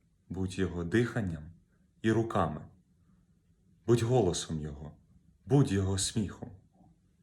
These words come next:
Маєш тепер бачити за тих, хто не бачить. Маєш тепер любити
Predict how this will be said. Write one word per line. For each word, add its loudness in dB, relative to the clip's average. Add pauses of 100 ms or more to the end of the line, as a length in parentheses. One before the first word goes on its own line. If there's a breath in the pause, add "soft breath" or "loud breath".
(540 soft breath)
Маєш 6
тепер 4
бачити 4
за 4
тих, 4 (360 soft breath)
хто 4
не 4
бачить. 0 (800)
Маєш 4
тепер 2
любити 2